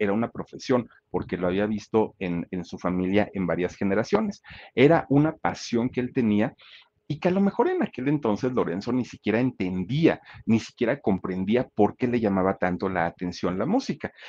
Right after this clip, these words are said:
Simplemente él sabía que tenía que ser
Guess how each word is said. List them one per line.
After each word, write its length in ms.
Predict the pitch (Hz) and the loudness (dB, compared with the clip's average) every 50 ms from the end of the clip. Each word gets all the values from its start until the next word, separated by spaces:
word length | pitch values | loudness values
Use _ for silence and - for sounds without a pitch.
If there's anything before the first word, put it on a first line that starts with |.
| - - | -20 -20
Simplemente 800 | - - - 147 165 160 175 175 170 165 151 139 131 - 156 - - | -18 -4 0 2 2 2 2 -2 -2 0 2 0 2 2 0 2 2
él 160 | 143 156 156 | 2 2 2
sabía 500 | 156 - 175 135 135 131 110 110 131 135 | 0 0 0 2 2 4 4 4 4 4
que 120 | - - | 0 -2
tenía 340 | - - 101 101 107 117 135 | 0 2 2 2 2 2 2
que 140 | - - 135 | 0 -4 -2
ser 260 | - - 120 127 - | 4 4 4 4 4